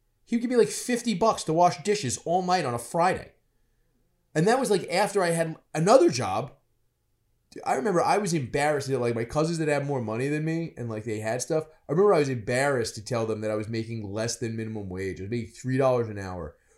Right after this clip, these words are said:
For, I worked for a nice gay man and a florist. It was a fucking, that was the best job. Because my fucking grandmother would be mad at me and he would just send flowers down the block and I'd be like, "All right, I'm a little out of trouble here."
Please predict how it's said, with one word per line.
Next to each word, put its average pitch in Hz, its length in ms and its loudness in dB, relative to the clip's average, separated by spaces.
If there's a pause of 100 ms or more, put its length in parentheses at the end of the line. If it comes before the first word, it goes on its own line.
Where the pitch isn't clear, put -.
For, 117 200 -10 (380)
I 123 40 -2
worked 147 220 0
for 127 120 0
a 120 60 -2
nice 135 260 -2
gay 147 320 2
man 113 280 -2
and 113 100 -6
a 117 60 -6
florist. 123 800 -4 (380)
It 127 80 -4
was 123 180 0
a 123 40 -2
fucking, 160 520 -4
that 180 140 4
was 180 100 4
the 135 60 0
best 131 280 -2
job. 107 280 2 (460)
Because 139 200 0
my 143 120 0
fucking 151 300 -2
grandmother 156 320 2
would 117 80 -2
be 113 80 -2
mad 135 280 0
at 104 100 -4
me 95 240 -14 (200)
and 117 100 -4
he 143 80 2
would 139 100 0
just 127 180 0
send 139 200 0
flowers 135 440 2
down 113 160 -4
the 107 80 -8
block 101 300 -2
and 104 100 -8
I'd - 20 -6
be 107 60 -8
like, 110 100 -8
"All 117 120 -2
right, 104 180 -4
I'm 104 80 -8
a 110 100 -8
little 104 180 -6
out 95 140 -8
of 90 80 -12
trouble 87 320 -10
here." 85 300 -14